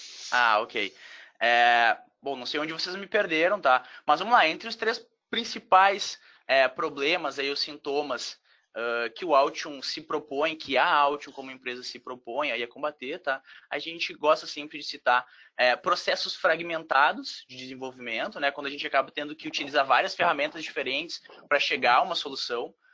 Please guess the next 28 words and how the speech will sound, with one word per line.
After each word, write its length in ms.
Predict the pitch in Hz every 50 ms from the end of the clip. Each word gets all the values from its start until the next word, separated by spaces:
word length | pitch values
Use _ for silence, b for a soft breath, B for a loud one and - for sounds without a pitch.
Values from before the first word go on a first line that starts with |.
| b b _
Muita 240 | 135 147 - 156
vez, 300 | 139 135 143 147 156 151
muitas 220 | - 139 147 165 147
vezes 160 | 143 143 160
a 40 | 165
gente 140 | - - -
tem 240 | 135 131 143 151
disciplinas 680 | 139 - - - 131 123 _ 135 135 151 175 180 160 139
envolvidas, 840 | 147 143 135 131 127 123 123 123 139 139 143 131 123 - - - - _ _ _ _ _ _ _
é, 540 | - 113 113 113 113 110 107 107 107 98
várias 340 | 95 - 120 139 160 180 170
disciplinas 460 | 151 156 - - - - 139 143 143
diferentes 560 | 135 - - 139 120 120 120 143 180 - - 139
envolvidas 400 | 131 127 117 120 117 120 120 123
nesse 180 | 123 117 -
processo. 640 | - 123 123 - - 110 120 143 147 139 - - -
Então, 140 | _ 110 110
temos 260 | _ 117 131 147 151
o 60 | 180
compras, 500 | - 156 165 175 165 147 - 127 120 -
tem 160 | - 120 127
a 60 | 131 -
T 120 | - 180
I, 300 | 151 143 165 165 147 131
tem 280 | - - 123 131 147 156
a 20 |
engenharia 320 | 151 131 135 127 127 123
eletrônica, 680 | 131 151 170 165 160 143 147 156 165 165 156 160 160